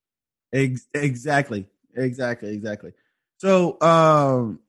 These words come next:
how did, how did you get? First of all, what, what,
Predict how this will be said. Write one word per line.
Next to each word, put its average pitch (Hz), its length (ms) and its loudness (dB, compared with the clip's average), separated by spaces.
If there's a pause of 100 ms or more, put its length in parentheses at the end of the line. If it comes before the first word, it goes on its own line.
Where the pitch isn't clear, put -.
(200)
how 175 160 2
did, 202 220 -2
how 160 140 0
did 190 180 0
you 180 80 -6
get? 165 400 -2 (300)
First 190 180 -2
of 147 80 -10
all, 110 340 -4 (120)
what, 156 200 -2
what, 165 140 -4